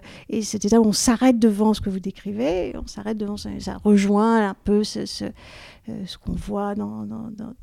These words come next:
cet état de, de grâce. Donc, euh, ça a été dans les civilisations, euh, euh, fait, euh, et ça a été, euh, encadré par la religion, mais en effet, il y a un moment où il faut rendre grâce à son corps, à son esprit,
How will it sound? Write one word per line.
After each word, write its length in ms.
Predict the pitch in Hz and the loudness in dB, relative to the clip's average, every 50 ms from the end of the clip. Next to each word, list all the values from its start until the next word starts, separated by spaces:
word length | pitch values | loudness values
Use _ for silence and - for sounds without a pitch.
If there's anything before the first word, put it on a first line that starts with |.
| 226 214 202 202 202 | -12 -10 -10 -12 -14
cet 160 | - 196 - | -14 -16 -14
état 160 | 180 - 196 | -10 -10 -10
de, 240 | 185 185 226 233 226 - - | -10 -10 -12 -14 -14 -14 -16
de 180 | 226 220 202 202 | -14 -10 -8 -6
grâce. 680 | 185 - - - 190 208 233 233 214 - - - - | -6 -6 -4 -2 0 0 2 2 2 0 -2 -6 -6
Donc, 300 | 202 190 190 202 185 - | -6 -4 -2 -2 -2 -2
euh, 160 | 202 190 - | -2 -2 -2
ça 80 | - 196 | -2 -2
a 40 | 190 | -2
été 380 | 175 - - 240 233 220 214 | -2 2 6 6 8 8 6
dans 300 | 196 202 233 240 226 220 220 | 4 0 -2 -2 -2 0 0
les 120 | 208 208 | -2 -2
civilisations, 760 | 190 - 220 196 208 214 214 233 240 - - - 262 254 254 233 | -2 -2 -2 0 2 4 4 4 4 2 2 2 2 4 4 2
euh, 240 | 214 202 202 202 196 190 - - - - - - - - - | 2 2 2 0 0 -2 -6 -14 -20 -20 -20 -20 -18 -14 -12
euh, 100 | 196 170 | -10 -10
fait, 380 | - - - 330 381 403 311 - - - | -8 0 2 4 4 4 2 0 -4 -4
euh, 380 | 196 202 196 202 196 208 196 | -2 0 0 0 0 0 0
et 100 | 196 196 | 0 0
ça 160 | 180 - - | -2 0 0
a 60 | 180 175 | 0 0
été, 360 | 180 - - 202 202 202 190 185 | 0 2 4 4 6 6 6 4
euh, 280 | - - - 107 107 208 202 196 - _ - - - - - - | 4 2 0 -2 -4 -4 -6 -8 -10 _ -20 -20 -20 -10 -6 -4
encadré 360 | 240 - 202 196 190 214 208 | 2 4 4 8 8 8 8
par 120 | - 185 | 8 6
la 80 | 190 190 | 2 4
religion, 500 | 180 202 202 226 226 226 277 320 349 339 294 | 4 2 2 2 2 2 2 2 2 2 2
mais 180 | 240 220 196 330 320 330 311 302 285 - - 302 | 2 2 2 0 -4 -8 -10 -10 -12 -12 -10 -6
en 100 | 285 196 | -2 0
effet, 300 | 214 233 - - 339 359 | 2 2 2 0 -2 -2
il 60 | 285 220 | 0 0
y 80 | 208 202 | 0 2
a 100 | 214 233 | 2 4
un 60 | 240 | 4
moment 420 | 214 202 196 190 202 220 269 285 | 4 4 4 4 4 2 2 2
où 60 | 269 | 2
il 120 | 233 220 196 | 0 0 -2
faut 340 | - - - 226 254 277 247 | -4 -4 -2 0 2 2 2
rendre 480 | 202 - 202 233 269 247 214 - 208 202 | 2 2 4 4 4 4 4 2 0 0
grâce 480 | 202 190 196 - 208 233 262 - - | 2 0 2 2 2 2 2 2 2
à 140 | - 202 190 | 0 0 0
son 240 | - - - 190 175 | 0 -2 -2 -2 0
corps, 320 | - - 208 277 294 233 | 4 8 8 8 8 8
à 60 | 208 | 6
son 180 | 180 - 214 196 | 2 2 2 2
esprit, 500 | 190 180 - - - - - 226 277 277 | 2 2 0 -2 -2 2 2 2 2 2